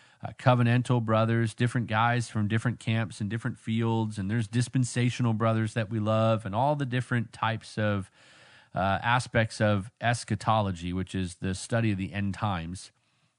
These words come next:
Here's the deal for me, though. Revelation nineteen through twenty-one, I'm looking at as literal events, which is where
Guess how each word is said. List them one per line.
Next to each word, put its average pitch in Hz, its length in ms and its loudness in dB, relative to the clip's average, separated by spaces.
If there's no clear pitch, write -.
Here's 139 260 2
the 110 80 -2
deal 113 240 2
for 104 160 -4
me, 139 320 4
though. 92 420 -2
Revelation 135 540 2
nineteen 117 520 0
through 107 180 0
twenty-one, 104 640 0
I'm 98 160 -2
looking 104 240 -2
at 92 180 -4
as 95 220 -6
literal 110 480 4
events, 104 400 0
which 110 160 -2
is 104 140 -2
where 110 420 2